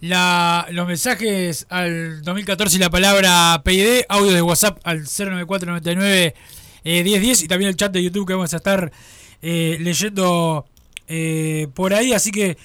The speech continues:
el saludo, eh, para todos los hinchas y socios de Peñarol que estén escuchando y que, bueno, opinen también de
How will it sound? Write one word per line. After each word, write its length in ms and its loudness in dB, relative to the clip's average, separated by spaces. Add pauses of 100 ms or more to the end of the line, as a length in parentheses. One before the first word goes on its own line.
(280)
el 160 -6
saludo, 720 0 (480)
eh, 600 -8
para 240 -2
todos 220 0
los 560 -6
hinchas 500 -8
y 800 -8
socios 280 -8
de 20 -8
Peñarol 180 -6
que 60 -8
estén 140 -6
escuchando 320 -8
y 60 -8
que, 200 -8
bueno, 260 -10
opinen 340 -12
también 300 -8
de 280 -2